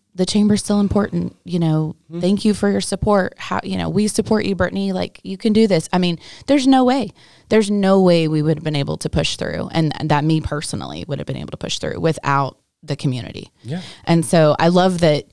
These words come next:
Speaker 1: you coming into Guthrie, you know, 'cause you, like me, did not grow up here,
Speaker 2: Yeah,
Speaker 1: you know?
Speaker 2: yeah.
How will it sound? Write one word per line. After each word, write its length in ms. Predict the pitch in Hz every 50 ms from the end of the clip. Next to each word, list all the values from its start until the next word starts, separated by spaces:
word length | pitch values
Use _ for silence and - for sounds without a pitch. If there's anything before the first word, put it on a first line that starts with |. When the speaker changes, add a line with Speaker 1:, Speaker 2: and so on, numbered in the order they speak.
| _ _ _ _ _
Speaker 1:
you 200 | - 165 175 180
coming 400 | - - 190 160 165 160 156 151
into 640 | - - 165 160 156 156 156 151 - - 165 156 151
Guthrie, 460 | - 151 139 147 - - 139 139 139
you 140 | 139 147 160
know, 100 | 156 147 147
'cause 220 | - 202 160 151 175
you, 140 | 180 180
like 200 | 180 165 165 165
me, 260 | 156 156 151 151 147 160
did 220 | 160 - 175 151
not 180 | 160 156 147 156
grow 160 | 170 170 170
up 160 | 156 147 -
here, 260 | - - 143 147 180 - - _ - - - -
Speaker 2:
Yeah, 100 | 165 220
Speaker 1:
you 80 | 226 175
know? 200 | 156 151 160
Speaker 2:
yeah. 60 | 180